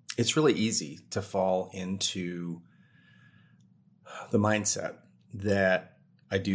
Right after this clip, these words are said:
this. I'm, I'm, I'm the operator, and maybe it'd be easy for somebody to fall into the mindset that they're on their own. And I can tell you, when I was, um,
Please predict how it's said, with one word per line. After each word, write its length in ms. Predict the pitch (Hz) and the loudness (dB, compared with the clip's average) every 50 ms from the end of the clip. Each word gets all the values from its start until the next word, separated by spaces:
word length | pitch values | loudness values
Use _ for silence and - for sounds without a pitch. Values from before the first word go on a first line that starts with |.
| - - | 4 4
this. 300 | 87 87 85 - - 95 | 2 0 0 0 -2 -2
I'm, 280 | 90 92 90 87 87 87 | -2 -6 -8 -8 -10 -8
I'm, 440 | 90 92 95 95 95 92 90 - - - - - - | -6 -6 -4 -4 -4 -4 -6 -10 -14 -20 -14 -6 -2
I'm 160 | 101 107 107 | -2 0 0
the 140 | 104 101 92 | 0 0 0
operator, 720 | 90 90 - 98 92 87 87 82 87 90 87 90 87 - - - | 0 -2 -2 -4 -6 -6 -6 -6 -6 -6 -6 -8 -10 -12 -14 -12
and 520 | 92 90 87 87 87 85 82 80 80 76 - - - - - _ _ _ _ _ _ _ _ _ _ _ - | -12 -10 -10 -10 -10 -10 -10 -12 -10 -8 -8 -8 -8 -10 -14 _ _ _ _ _ _ _ _ _ _ _ -6
maybe 260 | 95 98 131 139 185 | -4 -2 -2 0 -2
it'd 80 | 180 | -2
be 120 | 170 156 131 | -2 0 0
easy 240 | 120 120 113 117 104 | 0 0 0 -4 -4
for 140 | - - | -6 -6
somebody 320 | - - 104 98 95 90 82 | -4 -2 0 0 0 -2 -4
to 60 | 80 | -6
fall 300 | - - 95 90 90 87 | -6 -6 -4 -4 -4 -4
into 180 | 87 87 85 85 | -6 -6 -8 -8
the 80 | 85 | -8
mindset 540 | 82 82 82 85 85 - - 65 - - - | -8 -8 -8 -4 -2 -2 -2 -2 -6 -12 -14
that 220 | - 82 - - - | -14 -16 -16 -12 -10
they're 240 | 90 85 78 - - | -8 -6 -6 -6 -8
on 200 | 90 90 85 82 | -8 -8 -6 -6
their 160 | 82 80 - - | -8 -8 -10 -12
own. 300 | 80 69 65 62 - - - _ _ _ _ _ _ _ _ _ _ _ _ _ _ _ _ _ _ - - - _ _ _ _ _ _ _ _ _ _ _ - | -14 -14 -14 -14 -16 -18 -20 _ _ _ _ _ _ _ _ _ _ _ _ _ _ _ _ _ _ -20 -20 -20 _ _ _ _ _ _ _ _ _ _ _ 2
And 100 | 104 98 | 4 4
I 60 | 110 | 4
can 140 | 113 131 117 | 4 4 2
tell 180 | - 123 110 104 | 2 4 4 4
you, 200 | 101 98 98 101 | 4 2 0 0
when 220 | 98 98 92 90 | -2 -4 -4 -6
I 60 | 87 | -6
was, 440 | 87 87 87 87 - - - - - - | -6 -8 -2 2 2 2 2 2 -2 -8
um, 480 | 92 92 90 87 85 85 82 82 - | -10 -10 -8 -8 -8 -10 -10 -12 -14